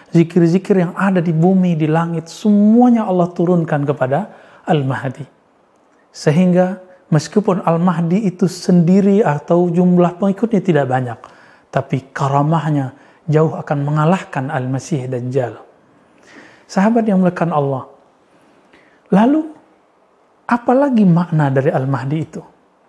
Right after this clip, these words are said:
Al-Mahdi ini orang yang dipilih, yang digait oleh Allah. Berarti apapun ciri-ciri kenabian, mulai dari Nabi dibersihkan kolbunya, maka Al-Mahdi pasti dibersihkan kolbunya.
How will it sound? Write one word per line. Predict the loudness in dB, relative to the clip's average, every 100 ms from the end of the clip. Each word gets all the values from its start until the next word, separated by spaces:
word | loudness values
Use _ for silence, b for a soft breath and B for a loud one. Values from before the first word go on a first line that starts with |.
| _ _ _ _ _ -2
Al-Mahdi | 2 2 0 0 2
ini | 2
orang | 0 0 0
yang | 2 2
dipilih, | 0 -2 0 4 4
yang | 2 2 2
digait | 2 2 2 0 -2 0
oleh | 0
Allah. | 0 -2 -4 -10 b b b
Berarti | -4 -2 0 -4 0 -2 0
apapun | -4 -4 -6 0 2 2 0 -4
ciri-ciri | 0 2 2 2 2
kenabian, | 2 0 0 0 -2 -4 -8 b b b -2
mulai | 2 2
dari | 2 0 0
Nabi | 0 0 0 0
dibersihkan | 0 0 -4 -8 -6 -6 -4
kolbunya, | -2 0 0 0 -2 -6 B B -6
maka | -4 -4
Al-Mahdi | -2 -2 -2 -2 -4 -6
pasti | -6 -6 -4
dibersihkan | 0 -2 -2 -4 -2 -2
kolbunya. | -2 -2 -2 -4